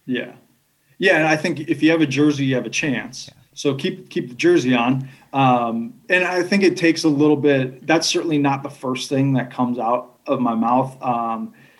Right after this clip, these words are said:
Speaker 1: but it, eventually we get to that point. You know, the first part that I try to do is just be a good listener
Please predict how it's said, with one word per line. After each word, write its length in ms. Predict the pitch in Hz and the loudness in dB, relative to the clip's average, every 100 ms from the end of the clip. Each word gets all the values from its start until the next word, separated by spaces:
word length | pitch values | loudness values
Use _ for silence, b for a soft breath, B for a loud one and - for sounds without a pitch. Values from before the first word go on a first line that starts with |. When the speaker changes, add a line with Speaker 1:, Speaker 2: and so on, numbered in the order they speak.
| b - | b -18
Speaker 1:
but 600 | 135 139 131 123 - _ _ | -4 0 2 0 -2 _ _
it, 240 | 147 131 - _ - | -4 -4 -6 _ -6
eventually 920 | 156 139 131 147 131 - 117 113 113 _ _ | -2 0 2 2 2 -2 -2 -2 -4 _ _
we 160 | 127 135 | -2 0
get 180 | 131 127 | 2 0
to 100 | 127 | 0
that 260 | 117 110 - | -2 -2 -2
point. 320 | 123 110 - - | -2 -2 -8 -2
You 120 | 127 | 0
know, 240 | 117 113 | 0 -2
the 80 | 123 | -4
first 420 | - 151 147 139 | -4 2 2 0
part 300 | - 139 127 | 0 2 2
that 120 | 131 127 | 0 -2
I 80 | |
try 220 | 113 135 123 | -2 -2 -2
to 100 | 117 | 0
do 220 | 123 127 | 2 2
is 100 | 120 | 2
just 240 | 131 - | -6 -6
be 140 | 123 120 | -4 -2
a 80 | |
good 320 | 113 123 113 113 | -4 -4 -6 -4
listener 440 | 135 - 101 101 | -6 -6 -12 -16